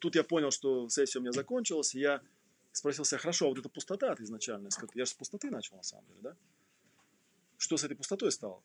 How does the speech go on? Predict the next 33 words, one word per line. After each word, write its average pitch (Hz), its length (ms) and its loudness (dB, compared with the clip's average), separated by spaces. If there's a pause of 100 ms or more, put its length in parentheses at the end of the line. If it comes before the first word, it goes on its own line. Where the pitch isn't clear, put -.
(1400)
Я 135 140 0
понял, 143 260 0
ну 139 100 -6
как, - 260 -6
всё - 220 -2
время-то 123 240 0
плыть 131 240 -6
невозможно, 135 480 -2
периодически 135 540 -4
же 104 100 -10
должна 117 260 -4
ночь 165 220 -2
наступать. - 380 -20 (880)
Ну, 226 120 -8
наступила - 440 -6
ночь, 208 220 0
сейчас 156 180 -4
отдохнём, 175 440 -6 (600)
утром 135 300 -6
дальше 127 260 -2
поплывём. - 720 -6
<laughs> - 1080 -12
И 131 60 -4
вот, 135 200 4
да, 131 200 6
и 120 40 2
у 127 60 2
меня, 165 320 4
потом 185 300 6
мне 151 120 2
кто-то 156 220 0
рассказывал, 156 680 4
что, 127 380 2